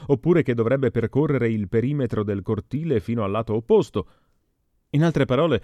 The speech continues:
potrebbe continuare a postulare un continuum temporale nei confronti degli oggetti che sono già lì. Ora potreste semplicemente dire a questo tipo: "Abbi l'idea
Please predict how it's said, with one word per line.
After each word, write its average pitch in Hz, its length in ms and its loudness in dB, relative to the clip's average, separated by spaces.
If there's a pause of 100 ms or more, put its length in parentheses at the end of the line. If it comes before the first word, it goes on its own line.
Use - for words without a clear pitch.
(140)
potrebbe 170 400 2
continuare 165 540 0
a 131 80 0
postulare 160 640 -2
un 107 140 -2
continuum 120 680 0
temporale 120 640 -2
nei 92 200 -6
confronti 101 520 -6
degli 87 200 -4
oggetti 82 480 -8
che - 160 -16
sono 85 300 -10
già 95 160 -6
lì. 135 220 -4 (1080)
Ora 220 260 2
potreste 143 400 2
semplicemente 127 580 0
dire 123 180 2
a 104 60 2
questo 113 260 -2
tipo: 107 340 -2 (760)
"Abbi 170 380 0
l'idea 170 440 2